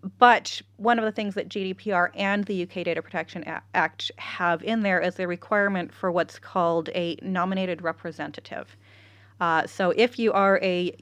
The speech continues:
U K business or a third country business that wants to, uh, you know, establish themselves in the E U and, uh,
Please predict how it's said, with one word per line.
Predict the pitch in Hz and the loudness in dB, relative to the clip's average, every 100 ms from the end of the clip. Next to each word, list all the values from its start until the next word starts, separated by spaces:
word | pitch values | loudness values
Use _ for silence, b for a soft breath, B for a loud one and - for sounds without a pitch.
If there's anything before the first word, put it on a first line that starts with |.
| - - | -18 -16
U | 180 208 269 | -6 -4 -2
K | 247 214 | 0 0
business | 196 175 180 170 - | 0 -2 -2 -6 -2
or | 170 | 0
a | 165 | -2
third | - 233 233 | 2 4 4
country | 190 214 208 196 180 | 2 -2 0 0 -2
business | 160 156 160 147 - | 0 -2 -2 -6 -4
that | 156 - | -4 -4
wants | - 180 170 185 190 - | -10 -6 0 0 0 -6
to, | - 202 180 170 | -8 -2 0 0
uh, | 160 160 - - - 50 - | 0 0 -2 -8 -20 -14 -8
you | |
know, | 170 - - - - - - - - - 190 | -8 -8 -14 -20 -20 -20 -20 -20 -20 -18 -6
establish | 202 - 196 202 196 | -6 0 2 2 -2
themselves | 196 185 180 165 165 | -6 -8 -4 -4 -4
in | - 196 196 190 - | -4 -2 -2 -6 -10
the | 196 208 | -8 -6
E | 190 165 | -6 -4
U | 165 165 B B - | -2 -4 B B -8
and, | 175 175 170 175 | -4 -4 -4 -2
uh, | 160 160 | 0 -2